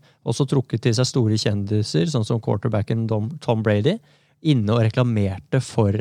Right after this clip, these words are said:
F T X for bruk av det og deres egen kryptovaluta. Så, mm, eh, dette er ganske, eh, ikke nødvendigvis så innviklet, men at det, det var, eh, for at det skal skapes så store verdier, og for så vidt også forsvinne, så, så må det på en måte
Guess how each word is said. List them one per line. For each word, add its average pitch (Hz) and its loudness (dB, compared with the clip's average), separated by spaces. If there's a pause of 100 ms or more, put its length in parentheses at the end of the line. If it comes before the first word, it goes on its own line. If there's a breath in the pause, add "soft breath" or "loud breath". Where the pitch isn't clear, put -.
F - -2
T - 2
X - -6
for 123 -2
bruk 110 -4
av 123 0
det 127 4
og 127 2
deres 104 0
egen 110 -2
kryptovaluta. 113 -6 (600 soft breath)
Så, - 4
mm, 139 6 (100)
eh, 135 2
dette 135 2
er 139 4
ganske, 139 2
eh, 131 0
ikke 135 -4
nødvendigvis 113 0
så 120 0
innviklet, 110 0
men 131 0
at 117 -6
det, 120 0
det 120 2
var, 117 4
eh, 117 2 (340 soft breath)
for 135 4
at 120 6
det 127 -2
skal 135 -2
skapes 117 2
så 120 2
store 110 2
verdier, 113 4
og 113 2
for 131 -4
så 117 0
vidt 110 0
også 113 -4
forsvinne, 120 -2
så, 120 2 (260 loud breath)
så - 0
må 104 2
det 113 4
på - -6
en 123 0
måte 113 0